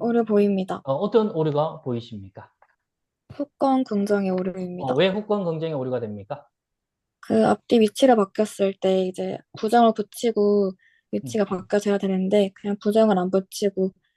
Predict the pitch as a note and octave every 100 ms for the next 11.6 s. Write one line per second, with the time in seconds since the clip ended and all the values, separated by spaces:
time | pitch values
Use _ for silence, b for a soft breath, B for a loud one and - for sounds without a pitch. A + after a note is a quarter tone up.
0 | _ - G#3+ - B3+ G#3 G3 F#3+ F#3+ G3
1 | G3+ G3 F#3+ - G3 G3 F#3+ F#3 F3+ F3+
2 | F3+ F3+ _ _ _ D3 A#2 - _ G3+
3 | G3+ F3+ - _ _ _ G3+ G3+ F#3+ F3+
4 | F#3 - F3+ E3+ - - _ _ _ C#3+
5 | - G#2 - _ _ _ _ _ - D3+
6 | D#3 F#3 G3 G#3 B3 A3+ G#3+ G3 F#3+ F#3
7 | A#3+ A3+ F#3+ E3+ E3 D#3+ F#3+ B2+ C3+ _
8 | - F3+ F#3 E3 C#3+ C#3 C#3+ D#3 - C#3
9 | D3+ E3 G3+ F#3+ F#3 - A3+ F3+ G3 G3+
10 | F3+ G3 G#3 G3 A3 C4 C4+ _ _ _
11 | _ C#3 C3 C3 B2